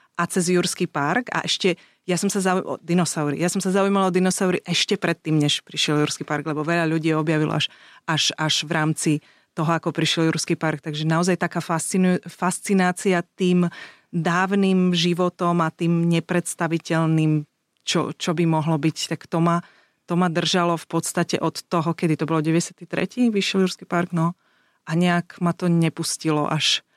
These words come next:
až dodnes. A nie je to taká vzácnosť. Ja som bola na konferencii, e, v Los Angeles a tam dokonca odovzdávali cenu za tú spoločnosť, e,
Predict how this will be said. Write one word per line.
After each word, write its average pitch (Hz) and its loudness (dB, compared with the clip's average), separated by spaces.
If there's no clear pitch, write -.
až 156 0
dodnes. 147 0
A 156 0
nie 196 2
je 240 2
to 233 0
taká 202 -2
vzácnosť. 190 0
Ja 185 2
som 196 0
bola 196 2
na 170 2
konferencii, 196 0
e, - -4
v 147 -10
Los 170 -2
Angeles 170 0
a 156 -14
tam 175 0
dokonca 180 0
odovzdávali 196 0
cenu 185 2
za 160 -4
tú 156 0
spoločnosť, 180 0
e, - -6